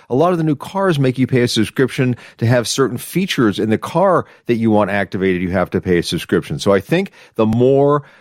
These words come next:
that America turns to a subscription-based society, the more the problem's gonna arise because people are gonna sign up for these subscriptions. And as I said, the, the typical marketing way to do this is free trial,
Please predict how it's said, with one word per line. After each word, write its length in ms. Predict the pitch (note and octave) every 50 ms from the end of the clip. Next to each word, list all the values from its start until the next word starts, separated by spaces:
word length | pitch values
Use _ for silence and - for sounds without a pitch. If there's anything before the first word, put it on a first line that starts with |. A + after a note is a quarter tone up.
| _ _
that 80 | G#2+ G#2+
America 440 | G#2 G2+ G#2+ A2+ A#2+ A#2+ - -
turns 380 | A2 - - A#2 A2 A2 G2+ - -
to 120 | A2 G2+
a 60 | G2+
subscription-based 1160 | F#2 - G#2 F2+ - - - - - C#3+ C3+ - - - B2+ A#2 G#2+ F#2+ A2 G#2+ G#2 - - -
society, 760 | - F#2 - - C#3 C3+ D3 D3 C3+ A2 F2 F2 F2+ F2+ - _ - - - _
the 80 | - G2+
more 500 | G2 G2 G#2 G#2+ G#2+ A2+ A2 A2 A2 F#2+
the 180 | C#2 F2+ G2 F2+
problem's 380 | - - B2 B2 C#3 C3+ A#2+ -
gonna 200 | - G#2+ G2 F#2+
arise 360 | F2+ E2+ E2 E2+ F#2+ G2+ -
because 240 | A2+ - G#2 F2+ -
people 280 | - - A#2 G2+ A2+
are 60 | G#2+
gonna 160 | F2+ G#2+ F#2+ E2+
sign 300 | - - G#2 G2 G2 G#2
up 100 | A2+ -
for 100 | - A2
these 280 | G#2 G2+ F#2+ F2+ - - - _ _ _ _
subscriptions. 640 | - - G#2+ - - - F#2+ E2 - G#2+ G2 F#2+ F#2
And 80 | G2 F#2+
as 160 | G2 F#2+ G2
I 100 | G2 F2+
said, 300 | - - A#2+ A2 G2+ E2
the, 200 | F#2 F2+ E2 F2
the 260 | - - G2 F#2 E2 - _ _
typical 340 | - C3 A2 A#2+ A2+ A#2 G2+
marketing 540 | G2 G#2 G#2+ A2 - A2+ G#2 G2+ F#2+ F2+ - _ _ _ _ _
way 200 | F#2+ F#2+ G2 G2+
to 80 | G2+ F#2
do 220 | E2+ A#2+ C3+ B2
this 200 | G2+ G#2 F#2+ -
is 160 | A#2 G#2+ -
free 360 | - - - - G#2+ B2 C#3+
trial, 580 | C#3 - F3+ F#3 G3 G3 E3+ C#3+ C#3+ D3+ D3+